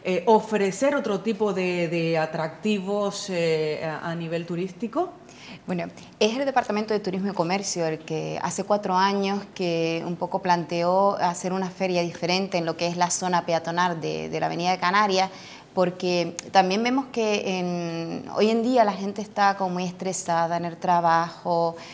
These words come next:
Speaker 2: eh, entonces un poco para dar a conocer este tipo de empresas que tenemos en la, en el municipio y en toda la isla,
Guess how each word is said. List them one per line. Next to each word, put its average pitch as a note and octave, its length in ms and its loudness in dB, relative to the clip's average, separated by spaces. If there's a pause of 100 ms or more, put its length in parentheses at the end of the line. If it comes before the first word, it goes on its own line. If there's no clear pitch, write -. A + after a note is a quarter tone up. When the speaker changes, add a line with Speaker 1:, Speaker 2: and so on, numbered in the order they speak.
(140)
Speaker 2:
eh, E3 720 2
entonces G#3 460 -2
un A3+ 120 -4
poco A#3 300 2 (440)
para F3+ 200 10
dar F3 140 8
a G#3+ 120 0
conocer B3 500 -2
este A3 240 -4
tipo A3+ 220 -4
de G#3+ 60 2
empresas G3+ 360 -2
que F#3 220 0
tenemos F3+ 400 -2
en F#3 300 -2
la, D#3+ 340 4
en F3+ 100 0
el F3 120 0
municipio E3+ 480 -2
y - 20 0
en E3+ 140 -2
toda F#3+ 180 4
la A3 140 8
isla, G3+ 400 -2